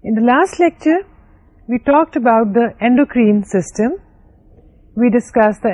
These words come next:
endocrine glands and hormones. And we said that hormones are chemical secretions secreted by the various glands, and endocrine glands are the glands which are ductless, and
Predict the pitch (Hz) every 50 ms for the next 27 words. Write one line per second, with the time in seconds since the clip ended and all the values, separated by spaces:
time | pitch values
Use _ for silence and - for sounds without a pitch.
0 | 190 196 196 208 - - 208 202 190 185 185 175 170 170 160 156 156 180 240 320
1 | 339 - - - - - _ _ - - _ - - _ _ _ - - 202 190
2 | 196 233 254 - - - 196 196 196 190 185 185 170 156 147 147 143 147 - -
3 | - _ _ _ _ _ _ _ _ - - 254 269 269 285 262 - - 311 311
4 | 311 311 - - - _ _ - _ _ _ _ - 226 240 233 - 208 247 254
5 | 254 269 262 262 269 277 277 277 - - - - _ - - 208 202 202 202 214
6 | 196 - _ _ _ _ _ - - 247 240 254 262 - 277 269 254 - - 214
7 | - - - 214 208 - - - 202 185 175 180 - - - - _ _ _ _
8 | _ - - _ _ - - - 214 - 220 254 254 - - 269 262 - - -
9 | _ - - 190 202 196 196 190 196 196 190 196 185 180 180 175 165 - - -
10 | 165 156 156 170 185 226 269 277 - - - - - _ _ _ _ - - -
11 | 240 226 - 233 254 294 311 - 302 320 320 311 269 - 254 240 233 233 233 240
12 | 233 - - 202 208 196 214 202 160 202 196 185 185 185 190 202 - - - _
13 | _ - 202 208 - 202 185 175 156 - 196 220 220 - 262 247 240 240 233 -
14 | - - _ _ _ _ _ _ _ _ - 220 226 220